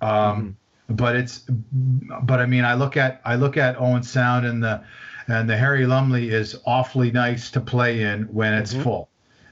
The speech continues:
Speaker 1: And it's an unbelievable atmosphere, and it's like a, it's like the seventh player, quite honestly. So to play with no fans,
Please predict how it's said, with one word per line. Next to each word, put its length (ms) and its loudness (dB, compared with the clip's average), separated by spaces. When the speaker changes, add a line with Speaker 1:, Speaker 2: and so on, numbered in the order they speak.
Speaker 1:
And 440 2
it's 180 -2
an 100 0
unbelievable 800 2
atmosphere, 760 0
and 100 0
it's 220 -2
like 240 2
a, 120 -2
it's 240 -2
like 240 0
the 80 -4
seventh 520 -2
player, 440 0
quite 200 0
honestly. 540 -2
So 380 2
to 140 -2
play 340 2
with 240 0
no 320 4
fans, 680 -2